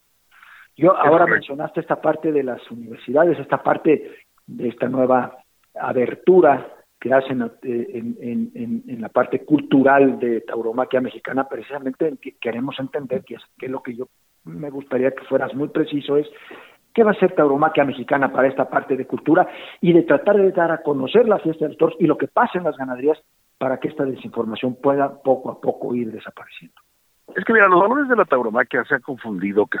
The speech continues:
Speaker 2: son las corridas de toros que duran dos horas y media. Pero en realidad los conceptos de tauromaquia,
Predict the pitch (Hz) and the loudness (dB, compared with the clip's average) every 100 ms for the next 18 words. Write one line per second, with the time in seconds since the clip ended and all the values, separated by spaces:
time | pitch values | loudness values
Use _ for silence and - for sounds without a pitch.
0 | - 107 107 101 95 - 95 90 101 95 | 0 2 2 0 -2 -2 -2 0 0 0
1 | 90 - 90 87 - - 76 90 82 90 | -4 -2 0 -2 -6 -10 -6 -6 -6 -8
2 | - 92 - 123 127 82 - - _ _ | -6 -8 -4 0 0 -2 -12 -20 _ _
3 | _ - - _ _ 110 110 110 117 117 | _ -20 -20 _ _ 2 2 2 2 4
4 | 160 220 202 113 101 104 - 170 202 160 | 2 2 -4 -10 -10 -12 -8 -6 -6 -8
5 | 131 92 90 92 107 - 135 143 | -8 -8 -10 -4 -4 0 2 2